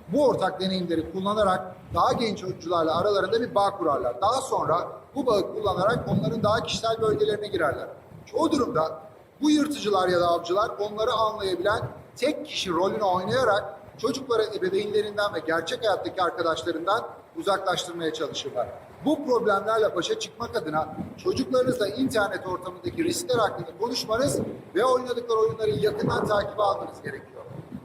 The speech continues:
Bunun dışında bir diğer tehlike öngörülemeyen ücretler. Online oyunların tehlikeleri birçok farklı şekilde ortaya çıkabilir. Bazı online oyunlar bazı içerikleri size ücretsiz olarak sunarlar. Ancak oyunun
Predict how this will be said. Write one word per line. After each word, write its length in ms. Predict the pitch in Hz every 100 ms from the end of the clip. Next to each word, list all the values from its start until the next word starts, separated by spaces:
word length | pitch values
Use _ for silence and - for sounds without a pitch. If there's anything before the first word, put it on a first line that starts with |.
| - - -
Bunun 220 | 285 302
dışında 320 | 302 277 254
bir 160 | 254 254
diğer 260 | 277 262
tehlike 320 | - 233 - 247
öngörülemeyen 760 | 226 233 240 226 247 233 226
ücretler. 580 | 214 180 180 180 160 123 - - - - 208
Online 460 | 285 311 254 208
oyunların 360 | 196 - - -
tehlikeleri 640 | 214 - - 220 175 180 - - - -
birçok 440 | 285 - 240 - -
farklı 320 | 202 196 -
şekilde 360 | 196 - 180 175
ortaya 340 | 160 - -
çıkabilir. 400 | - 175 - - - - - -
Bazı 300 | 262 254 247
online 360 | 208 190 - -
oyunlar 360 | - 196 254 - - - -
bazı 280 | 247 320 -
içerikleri 500 | - 220 - 427 415
size 180 | - 415
ücretsiz 500 | - - - - -
olarak 360 | 226 180 160
sunarlar. 540 | - - 196 226 240 - - - 165
Ancak 320 | 170 196 196
oyunun 280 | 185 -